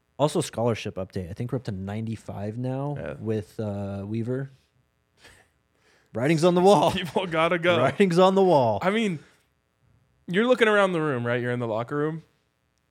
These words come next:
Speaker 2: If you don't know who it is, it's you.
Speaker 1: Y-, yep. It's one of those situations. Yep.
Speaker 2: <laughs> Like,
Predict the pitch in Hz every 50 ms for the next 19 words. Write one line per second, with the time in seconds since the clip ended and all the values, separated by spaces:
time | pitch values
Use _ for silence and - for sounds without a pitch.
0 | _ _ - 147 151 156 196 226 233 226 208 180 170 170 170 165 160 156 151 147
1 | 143 139 143 151 139 131 120 123 113 117 - 131 139 135 120 - - _ _ -
2 | - - 80 101 110 104 95 - - 104 107 107 101 98 - - 98 95 - -
3 | 123 120 120 113 113 107 101 - - - - - 110 107 101 98 - - 95 95
4 | 98 101 101 208 226 214 - 196 160 147 151 139 -